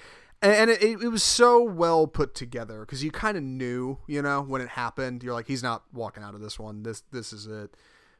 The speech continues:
Um, the, the death scene was, was well put <laughs> together. Um, I, I got a pr-, I, I, I got a, I got a small problem with it that people will think I'm petty for, but I wanna, I wanna hear what you think about it before I get into it.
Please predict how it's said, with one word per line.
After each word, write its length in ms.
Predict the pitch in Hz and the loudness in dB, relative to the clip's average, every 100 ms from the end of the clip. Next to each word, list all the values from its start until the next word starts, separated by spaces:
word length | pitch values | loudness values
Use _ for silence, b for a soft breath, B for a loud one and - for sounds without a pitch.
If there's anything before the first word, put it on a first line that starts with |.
| b 135 | b -4
Um, 580 | 127 123 113 110 110 - _ _ _ | -2 -2 -4 -6 -10 -16 _ _ _
the, 160 | 139 | -4
the 200 | 143 135 | -2 -4
death 260 | 131 151 156 | 0 2 2
scene 420 | - 160 151 143 | 0 0 0 -2
was, 420 | 127 123 113 - | -2 -2 -4 -12
was 460 | 131 123 113 - - _ _ _ _ _ _ _ | -6 -6 -4 -8 -10 _ _ _ _ _ _ _
well 340 | 135 147 208 | -8 2 4
put 200 | 233 240 | 4 2
<laughs> 20 | - | 0
together. 640 | 165 - 202 - 254 - - - - - B B B B - | -6 -6 -8 -8 -8 -8 -12 -20 -20 -20 B B B B -2
Um, 880 | 147 147 147 143 143 139 135 131 - - _ _ _ _ _ _ - 160 | 2 4 4 4 2 0 -2 -6 -12 -18 _ _ _ _ _ _ -6 -2
I, 220 | 156 170 | 2 4
I 20 | |
got 140 | 202 | 4
a 40 | 196 | 4
pr-, 120 | - | 2
I, 140 | 165 170 | 2 2
I, 320 | 156 165 165 | 2 2 2
I 40 | |
got 120 | 196 | 2
a, 100 | 196 160 | 2 2
I 60 | |
got 120 | 185 | 0
a 40 | 175 | 0
small 480 | - 180 180 175 151 | -2 0 2 2 0
problem 480 | 147 127 120 117 | 0 0 0 -6
with 220 | 117 117 117 | -8 -10 -10
it 180 | 117 | -10
that 180 | 113 110 | -12 -12
people 220 | 127 117 | -10 -10
will 100 | 117 | -10
think 200 | 113 113 | -12 -12
I'm 120 | 113 110 | -12 -12
petty 240 | 113 113 | -10 -10
for, 240 | - 113 | -12 -14
but 120 | 110 123 | -6 -4
I 20 | |
wanna, 180 | 143 123 | -4 -2
I 120 | 139 | -2
wanna 280 | 147 143 127 | -2 -2 -4
hear 120 | 123 | -6
what 140 | 120 113 | -6 -8
you 100 | 117 | -10
think 220 | 117 110 | -12 -12
about 260 | 117 113 | -10 -8
it 120 | 110 117 | -8 -12
before 260 | - 113 | -10 -10
I 40 | 110 | -10
get 140 | 110 | -12
into 220 | 110 113 | -10 -10
it. 100 | 110 | -12